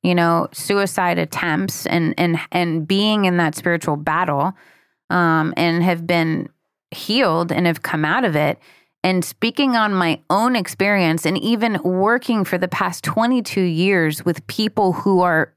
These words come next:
in life conditions that, you know, create these types of ideations and thoughts and ideas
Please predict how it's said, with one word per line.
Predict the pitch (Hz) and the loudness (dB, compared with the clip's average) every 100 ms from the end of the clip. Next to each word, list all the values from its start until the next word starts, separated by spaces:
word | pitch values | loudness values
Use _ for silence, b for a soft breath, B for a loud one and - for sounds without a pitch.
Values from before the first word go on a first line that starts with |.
| _ | _
in | 190 233 247 208 | -2 0 0 0
life | 175 165 - | 0 -2 -2
conditions | 165 160 165 156 160 151 147 - b b b b | 0 2 0 0 0 0 -2 -6 b b b b
that, | 165 180 165 - - - - | -2 0 0 -2 -6 -16 -8
you | - 175 | -2 0
know, | 160 147 | 0 0
create | - 180 180 165 233 247 - - | -2 0 2 2 2 0 -4 -4
these | 170 156 | -2 -2
types | - 151 - 160 | -2 -6 -2 -2
of | 151 - | 0 0
ideations | 160 151 151 - 151 143 | 0 2 2 2 0 0
and | 143 147 | 0 0
thoughts | 151 135 - - | 0 0 -2 -2
and | 147 | 0
ideas | 139 143 143 131 131 - | 2 2 2 2 -2 -6